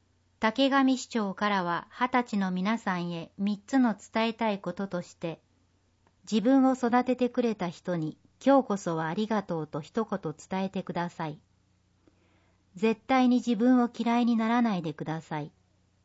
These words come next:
燃えるような恋をしてください、と祝辞を送りました。続いて、二十歳を代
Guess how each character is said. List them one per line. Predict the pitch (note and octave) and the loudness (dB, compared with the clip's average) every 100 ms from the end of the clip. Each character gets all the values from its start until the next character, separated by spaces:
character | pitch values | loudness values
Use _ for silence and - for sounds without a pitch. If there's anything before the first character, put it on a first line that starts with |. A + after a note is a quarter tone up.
| _ _ _ _ _ _ | _ _ _ _ _ _
燃 | G3+ A3 B3+ | 2 4 6
え | |
る | C4+ C4+ | 6 6
よ | C4 | 4
う | A#3 | 4
な | F3+ | 0
恋 | D#3+ - A#3 G#3 | -4 0 0 0
を | E3 | -4
し | - | -6
て | E3+ | -8
く | E3+ | -4
だ | E3+ E3+ | -6 -6
さ | - | -8
い、 | D3+ E3 _ _ _ | -10 -10 _ _ _
と | F3 | -10
祝 | - F#3+ A3+ | -8 -6 -6
辞 | G3 G#3+ | -2 -2
を | G3+ | -2
送 | F#3+ G3+ | -4 -4
り | F#3 | -2
ま | F3+ F3 | -2 -6
し | - | -10
た。 | D3 - _ _ _ _ _ _ _ _ _ _ _ | -14 -14 _ _ _ _ _ _ _ _ _ _ _
続 | - A3 C4 | -6 0 4
い | C4 | 2
て、 | B3 A#3 A3+ - | 2 -2 -2 -6
二 | - | -4
十 | B3+ C4+ | 2 2
歳 | C4 G3 | 0 -2
を | E3+ | -2
代 | F#3 G3 | 0 -2